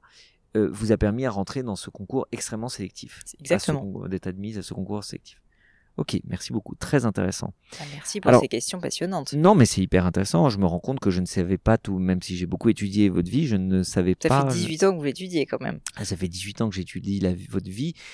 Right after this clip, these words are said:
Speaker 1: et je ne connais pas, c'est pas mal de choses que je sais, mais pas mal de choses que je suis heureux de découvrir. Et vraiment, c'est assez sincère quand je vous pose ces questions. On va enchaîner sur votre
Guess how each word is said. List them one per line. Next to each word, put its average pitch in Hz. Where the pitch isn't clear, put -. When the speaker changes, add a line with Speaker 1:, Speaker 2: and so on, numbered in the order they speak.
Speaker 1:
et 110
je 98
ne 95
connais 135
pas, 147
c'est -
pas 110
mal 110
de 104
choses 131
que 101
je 101
sais, -
mais 120
pas -
mal 120
de 107
choses -
que -
je -
suis 92
heureux 107
de 110
découvrir. 110
Et 113
vraiment, 131
c'est -
assez 110
sincère 143
quand 110
je 98
vous 104
pose 107
ces 101
questions. 107
On 95
va 87
enchaîner 98
sur -
votre 90